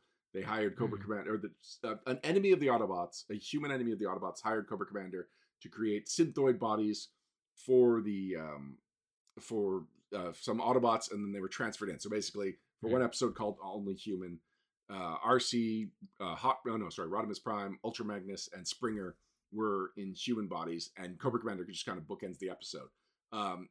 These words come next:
Speaker 1: Cobra Commander in that Old Snake costume is on the cover of New Alliances. Now, it
Speaker 2: Oh.
Speaker 1: wasn't announced if he had a card in the game or how he was gonna play
Speaker 2: Mm.
Speaker 1: into it,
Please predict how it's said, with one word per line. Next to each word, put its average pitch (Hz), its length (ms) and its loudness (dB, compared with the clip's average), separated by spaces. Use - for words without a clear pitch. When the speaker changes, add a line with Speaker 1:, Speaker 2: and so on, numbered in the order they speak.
Speaker 1:
Cobra 175 180 4
Commander 156 240 6
in 131 60 4
that - 180 0
Old 120 220 2
Snake 120 280 0
costume 113 360 -2
is 90 160 -8
on 110 220 2
the 104 80 -2
cover 92 480 -2
of 110 140 -6
New 113 160 4
Alliances. 82 640 -6
Now, 120 100 2
it 185 100 8
Speaker 2:
Oh. 247 140 8
Speaker 1:
wasn't 170 320 10
announced 147 500 2
if 127 100 0
he 123 80 4
had 107 140 4
a 90 60 -6
card 175 340 10
in 180 80 8
the 180 80 4
game 180 300 8
or 123 80 2
how 120 340 4
he 117 100 4
was 104 140 -4
gonna 127 240 -4
play 117 200 2
Speaker 2:
Mm. 123 80 6
Speaker 1:
into 170 180 4
it, 233 120 2